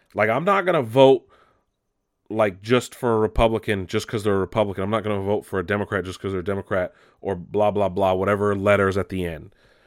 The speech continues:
Like, I'm gonna vote, like, is this person gonna do something that's gonna make my life better? I don't care what is at the end of your name. If it's an I, a D, an R, probably not an S. Let's,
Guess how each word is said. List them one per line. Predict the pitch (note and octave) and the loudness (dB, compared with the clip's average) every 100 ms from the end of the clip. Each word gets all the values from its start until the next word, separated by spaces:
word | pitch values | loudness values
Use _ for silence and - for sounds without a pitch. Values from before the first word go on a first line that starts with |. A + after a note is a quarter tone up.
| _ - | _ -2
Like, | G#2+ | 0
I'm | A#2+ | 0
gonna | D#3 D3+ | -2 0
vote, | C#3 C3 | 2 2
like, | G#2 F#2 | 0 -4
is | G2+ | -4
this | A#2+ - | -6 -4
person | D#3 C#3+ D3 C3+ | -2 -2 -2 -4
gonna | B2+ A2 | -4 -4
do | G#2+ B2+ | -4 -4
something | - A2+ G#2+ A2 G2 | -2 -4 -2 -2 -2
that's | F#2+ - | -6 -6
gonna | G#2+ | -4
make | G2+ F#2+ | -4 -4
my | F#2 G2 G#2+ | -2 0 2
life | G#2 F#2 E2 - | 2 0 -2 -6
better? | E2+ D2+ - _ _ _ _ _ | -6 -8 -14 _ _ _ _ _
I | G#2 | -8
don't | - | -4
care | - A#2+ | -2 -2
what | F#2+ A2+ B2 | 0 0 2
is | A2+ G#2+ | 0 -2
at | G#2 | -4
the | G2+ | -4
end | G2+ | -4
of | F#2+ | -4
your | F#2+ | -4
name. | F#2 E2+ D#2+ E2 | -4 -6 -8 -12
If | - | -14
it's | E2+ - | -12 -10
an | F2+ | -10
I, | - G#2 G#2 G#2+ | -6 -2 0 0
a | F2+ | -2
D, | E2 G2 G#2+ G#2 G#2 - _ _ _ _ _ - | -6 -6 -4 -4 -6 -12 _ _ _ _ _ -12
an | F2 - | -12 0
R, | G2+ G2+ F#2+ F#2+ F#2 _ _ _ _ _ _ _ _ _ _ _ _ _ _ | 4 4 4 0 -6 _ _ _ _ _ _ _ _ _ _ _ _ _ _
probably | - D#3+ E3 | 0 2 2
not | E3 C#3+ | 0 0
an | A#2+ | 2
S. | F#2+ F#2+ - - | 0 -2 -6 -8
Let's, | F#2+ - | -10 -10